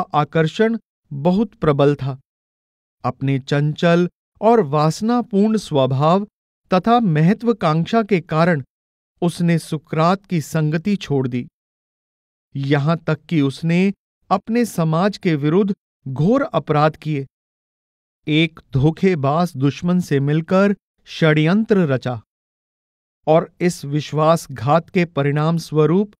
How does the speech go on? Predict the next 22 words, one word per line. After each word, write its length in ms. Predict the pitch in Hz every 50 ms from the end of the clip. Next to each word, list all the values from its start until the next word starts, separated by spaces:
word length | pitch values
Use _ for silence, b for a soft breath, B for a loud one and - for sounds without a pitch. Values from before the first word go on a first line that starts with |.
| _ _ _ _ _ _
उसके 380 | 185 165 - - - - 156 139
देश 400 | 127 120 131 139 151 170 180 -
को 340 | - - 196 196 214 226 214 - _ _ _ _ -
विनाशकारी 800 | 156 170 185 214 226 254 262 240 - - 190 180 175 180 175
पराजय 540 | 165 - - 160 143 156 156 143 170 185 202
का 200 | 196 - 226 240
सामना 460 | 220 - - 170 160 156 156 170 202
करना 320 | 196 - 170 143 147 147 143
पड़ा। 260 | 120 143 143 135 135 - _ _ _ _ _ _ _ _ _ _ _ _ _ _ _ _ _ _ -
उसके 340 | 151 143 - - 165 156 143
जीवन 480 | 131 123 131 147 156 147 175 175 175
का 140 | 165 - 156
अंत 580 | - - _ 135 143 160 175 190 180 - 202 190 - _ _ _ _ _ _
ईरान 380 | 170 175 175 175 165 180 214 233
में 220 | 226 202 170 143 127 - _ _ _ _ _ _
स्पार्टा 640 | - - - _ 185 180 180 202 202 - 240 240 233
के 240 | - 208 208 226 226
पेशेवर 600 | 220 - 175 151 156 - - 208 202 208 226 208
हथियारों 560 | 160 143 156 - - 156 156 151 160 175 190 185
के 200 | - 220 233 233
हाथों 400 | 180 - 135 131 139 - 180 190
हुआ। 320 | 180 165 160 147 143 135